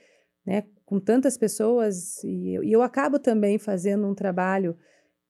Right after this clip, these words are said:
que eu digo que é meu voluntariado, é, atendendo algumas pessoas que me solicitam de empregabilidade, não tem custo nenhum, eu sempre tô atendendo.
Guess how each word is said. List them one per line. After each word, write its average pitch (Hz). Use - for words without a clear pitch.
que -
eu 196
digo 202
que 202
é 190
meu 202
voluntariado, 202
é, 190
atendendo 285
algumas 269
pessoas 226
que -
me 214
solicitam 226
de 190
empregabilidade, 196
não 202
tem 220
custo 214
nenhum, 220
eu 214
sempre 220
tô 214
atendendo. 214